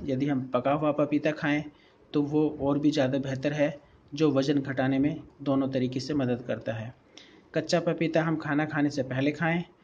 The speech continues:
और पका हुआ पपीता खाना खाने के बाद, दोनों ही सूरत में हमें फ़ायदा है और हमारा वज़न कम होगा। इसमें कैलोरीज बहुत कम होती है और खाने के साथ-साथ इसको भी खाएं,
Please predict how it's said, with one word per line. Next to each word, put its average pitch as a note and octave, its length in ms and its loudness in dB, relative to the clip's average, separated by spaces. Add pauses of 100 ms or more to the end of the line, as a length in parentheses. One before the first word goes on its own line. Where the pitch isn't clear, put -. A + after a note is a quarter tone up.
(320)
और D3+ 320 4
पका E3 180 4
हुआ F3+ 200 8
पपीता E3 420 2
खाना D3+ 340 0
खाने B2+ 280 0
के C#3+ 160 0
बाद, G#2+ 420 -2 (680)
दोनों D#3+ 300 4
ही F#3 120 4
सूरत E3+ 380 2
में E3 240 0
हमें D#3 200 -2
फ़ायदा C#3 400 2
है D#3 260 -4 (220)
और C#3 140 4
हमारा C3+ 300 0
वज़न C3 320 0 (500)
कम D#3 140 2
होगा। B2+ 460 0 (340)
इसमें F3 340 0
कैलोरीज D#3+ 520 4
बहुत D#3+ 320 0
कम D3+ 180 2
होती D#3 340 0
है D#3+ 240 0 (440)
और D#3+ 380 2 (220)
खाने D#3+ 260 2
के D#3 200 0
साथ-साथ D3 460 2 (520)
इसको D#3 260 2
भी D#3+ 120 4
खाएं, E3 400 0